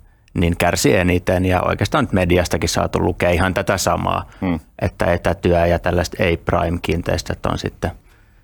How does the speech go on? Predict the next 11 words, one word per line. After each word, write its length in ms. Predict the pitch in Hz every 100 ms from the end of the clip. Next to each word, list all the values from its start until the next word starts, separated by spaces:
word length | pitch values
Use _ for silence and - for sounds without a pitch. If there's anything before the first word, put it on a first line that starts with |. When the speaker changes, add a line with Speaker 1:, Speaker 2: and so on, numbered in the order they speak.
| _ -
Speaker 1:
kärsinyt. 640 | 90 82 85 85 85 - -
Toisaalta 360 | 107 107 98 -
taas 180 | 92 85
sitten 280 | - 90 87
pitää 280 | - 85
miettiä 340 | 87 85 - 87
niin, 160 | 90
että 220 | 87 - 87
nämä 140 | 90
ihan 220 | 92 92
ydinkeskustan 1000 | 101 101 92 90 - - 85 - 87 85